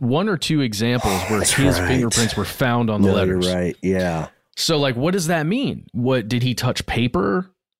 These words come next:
Speaker 1: that then got sent out that was carefully handled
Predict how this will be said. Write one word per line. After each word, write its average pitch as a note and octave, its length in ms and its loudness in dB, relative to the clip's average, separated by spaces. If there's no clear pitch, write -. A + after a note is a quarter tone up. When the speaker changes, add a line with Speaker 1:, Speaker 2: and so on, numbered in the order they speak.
Speaker 1:
that C#3 420 0
then C3+ 300 0
got B2+ 240 -2
sent C3 280 -2
out E3+ 360 -2
that B2+ 120 0
was A2 160 0
carefully A#2+ 420 0
handled D3+ 560 -2